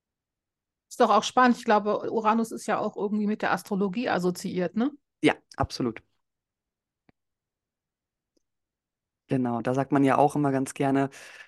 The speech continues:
Speaker 2: ähm, dass der Uranus steht ja auch so für das Fortschrittliche, für die Zukunftsforschung. Somit hat er, sag ich mal, auch einen gewissen, äh, Draht zur Astrologie.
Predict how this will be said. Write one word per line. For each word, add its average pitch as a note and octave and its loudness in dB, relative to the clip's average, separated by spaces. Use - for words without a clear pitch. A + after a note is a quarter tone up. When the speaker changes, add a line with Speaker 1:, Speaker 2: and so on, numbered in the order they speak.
Speaker 2:
ähm, C3+ 2
dass C3 -2
der C#3 -2
Uranus C#3+ 2
steht - -2
ja D3 2
auch - -4
so C#3 -10
für - -10
das C#3+ -4
Fortschrittliche, C#3+ -2
für - -12
die D3 -2
Zukunftsforschung. C3+ 0
Somit D3+ 2
hat C#3+ -2
er, D3 4
sag C3+ 0
ich B2+ -10
mal, C3+ 0
auch - -4
einen D3+ 0
gewissen, D3 0
äh, C3 0
Draht B2 0
zur - 0
Astrologie. D3+ -4